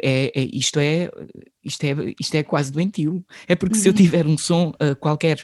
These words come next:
Speaker 1: que, que, que, que esteja a ouvir,
Speaker 2: Já não tens
Speaker 1: por
Speaker 2: um
Speaker 1: mais
Speaker 2: descanso.
Speaker 1: pequeno que seja, não, eu começo a fazer música na cabeça.
Speaker 2: Exato,
Speaker 1: Eu começo a
Speaker 2: exato.
Speaker 1: ver, ah, e se tiver um ritmo, então, é, não dá. Por muito
Speaker 2: Claro.
Speaker 1: pequenino que seja,
Speaker 2: Parece
Speaker 1: não dá.
Speaker 2: teu.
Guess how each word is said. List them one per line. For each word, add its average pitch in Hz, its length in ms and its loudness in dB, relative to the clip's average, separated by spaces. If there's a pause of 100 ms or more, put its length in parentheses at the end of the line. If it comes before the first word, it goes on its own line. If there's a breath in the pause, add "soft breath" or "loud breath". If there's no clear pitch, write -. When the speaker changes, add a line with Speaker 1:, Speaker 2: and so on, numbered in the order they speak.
(340 loud breath)
Speaker 1:
que, - 200 -18
que, - 140 -14 (100)
que, 135 220 -4
que - 80 -8
esteja 160 360 2
a - 20 4
ouvir, 143 420 -2 (400)
Speaker 2:
Já 208 160 -2
não 220 140 -2
tens 226 180 -4
Speaker 1:
por 180 140 8
Speaker 2:
um - 20 6
Speaker 1:
mais 185 220 6
Speaker 2:
descanso. 226 160 -2
Speaker 1:
pequeno 190 160 6
que 262 80 0
seja, 190 320 4 (240 loud breath)
não, 208 240 6
eu 180 100 4
começo 196 280 0
a - 20 -2
fazer 208 260 2
música 185 460 4
na 180 100 0
cabeça. 175 480 -2 (140)
Speaker 2:
Exato, 196 300 -6
Speaker 1:
Eu 151 40 2
começo 185 240 2
a 190 60 4
Speaker 2:
exato. 156 100 -2
Speaker 1:
ver, 196 180 4
ah, 165 220 4 (180 loud breath)
e 185 80 4
se - 120 0
tiver 214 260 4
um 208 60 6
ritmo, 196 400 4
então, 196 500 4
é, 185 140 0
não 180 240 4
dá. 143 200 2 (140)
Por 202 160 8
muito 208 280 10
Speaker 2:
Claro. 175 100 -14
Speaker 1:
pequenino 190 240 4
que - 80 -8
seja, 127 360 -4 (120)
Speaker 2:
Parece 156 200 0
Speaker 1:
não 143 100 2
dá. 135 80 -4
Speaker 2:
teu. 160 120 -6